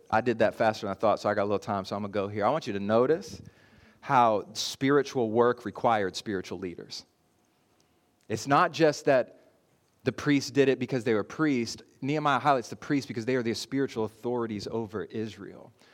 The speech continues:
And what we have to understand is that any spiritual work needs spiritual authority. And I know this is not popular in America. I know it's not. I know there are churches today, not this church, y'all too holy, okay? So I'm gonna talk about other churches right now.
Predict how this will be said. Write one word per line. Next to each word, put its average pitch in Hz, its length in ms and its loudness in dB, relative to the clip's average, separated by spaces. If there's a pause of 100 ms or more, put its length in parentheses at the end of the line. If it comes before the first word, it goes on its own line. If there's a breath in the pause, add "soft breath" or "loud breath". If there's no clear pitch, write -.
(300 soft breath)
And 123 120 0
what 120 100 6
we 151 240 4
have 156 200 0
to - 120 0
understand 139 560 -4
is 117 80 -8
that 117 120 -2
any 151 180 -4
spiritual 135 480 -2
work 120 280 0
needs 127 400 -4
spiritual 120 500 -4
authority. 117 560 -10 (520 soft breath)
And 123 120 4
I 165 80 6
know 156 220 4
this 127 200 -4
is 127 100 -8
not 127 200 -2
popular 120 540 -2
in 120 200 -6
America. 110 460 -4 (420)
I 135 120 4
know 170 180 0
it's 139 140 -4
not. 110 200 -6 (540 soft breath)
I 139 160 4
know 170 160 4
there 160 120 4
are 135 60 2
churches 147 300 0
today, 139 120 4
not 147 200 2
this 147 140 2
church, 123 280 -2
y'all 139 160 6
too 143 160 -4
holy, 117 340 4
okay? 113 200 0
So 135 100 -2
I'm 139 40 -2
gonna 151 60 -4
talk 156 120 4
about 135 220 6
other 139 200 6
churches 143 480 2
right 117 180 2
now. 113 320 -2